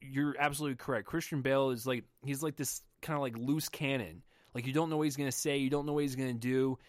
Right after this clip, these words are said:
He's having such a blast in this role. But when he gets behind the wheel, he concentrates. Like,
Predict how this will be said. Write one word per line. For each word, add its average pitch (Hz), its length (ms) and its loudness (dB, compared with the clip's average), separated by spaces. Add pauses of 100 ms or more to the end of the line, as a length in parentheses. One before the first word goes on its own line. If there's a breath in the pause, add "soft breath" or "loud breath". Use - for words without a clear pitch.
(140 loud breath)
He's 156 180 -2
having 170 200 0
such 151 260 -6
a 139 60 -2
blast 120 580 -2
in 131 100 -4
this 117 220 -8
role. 123 240 0
But 135 300 -2 (360 soft breath)
when 165 160 0
he 208 140 -6
gets 175 280 -6
behind 196 440 -4
the 135 60 0
wheel, 113 540 -4 (540)
he 226 540 -4 (220)
concentrates. 123 920 -6
Like, 110 160 -8